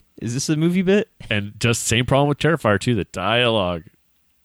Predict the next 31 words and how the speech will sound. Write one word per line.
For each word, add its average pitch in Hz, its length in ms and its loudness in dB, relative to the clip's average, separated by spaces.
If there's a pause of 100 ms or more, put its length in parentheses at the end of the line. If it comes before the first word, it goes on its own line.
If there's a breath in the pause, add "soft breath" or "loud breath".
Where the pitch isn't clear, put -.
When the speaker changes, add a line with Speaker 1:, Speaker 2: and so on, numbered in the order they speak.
(1160 soft breath)
Speaker 2:
I 110 140 0
know 143 180 4
there's 127 240 4
that 131 140 4
one 110 340 2
Speaker 1:
Yeah, 196 260 6
Speaker 2:
line. 165 260 2
Speaker 1:
but - 40 -2
Terrifier 226 580 4
I 139 140 4
can 127 160 0
totally 151 540 4
excuse 160 540 0
just 123 280 -2
because 113 380 -2
that 127 340 0 (160)
movie 110 500 2
definitely 98 640 0
was 95 120 -4
self-aware. 95 580 -4
So - 120 -6
the 110 80 -2
dialogue 113 500 2
in 92 120 -4
that 90 240 -4
was 90 160 -6
way 95 240 0
more 92 240 -4
catered 87 480 -6
for, 95 120 -8
like, 87 460 -8